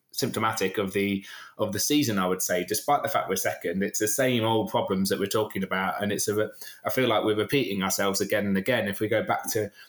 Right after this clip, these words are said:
the Peterborough game, for example, we score within, what, the first thirty seconds or so, um, and then we just don't really look like necessarily adding to that until Peterborough equalise, and then we,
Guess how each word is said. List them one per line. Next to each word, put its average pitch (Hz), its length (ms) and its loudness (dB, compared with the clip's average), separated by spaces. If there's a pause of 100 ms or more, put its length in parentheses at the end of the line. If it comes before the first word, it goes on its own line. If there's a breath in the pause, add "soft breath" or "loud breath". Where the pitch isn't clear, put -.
(100)
the 110 60 0
Peterborough 117 400 0
game, 101 240 0
for 104 80 -2
example, 95 420 0
we 98 80 2
score 110 320 2
within, 107 120 2 (160)
what, 104 140 -2
the 113 60 -6
first 110 320 0
thirty 113 260 0
seconds 120 400 0
or - 40 0
so, 98 340 2 (340 loud breath)
um, 110 280 0
and 117 140 2
then 120 160 2
we 123 80 2
just 120 180 -2
don't 135 240 2
really 131 260 4
look 135 260 0
like 131 320 0 (120)
necessarily 135 420 2
adding 143 280 2
to 139 100 -2
that 139 220 0
until 123 380 2
Peterborough 123 360 2
equalise, 131 520 2
and 113 100 2
then 123 120 2
we, 120 260 0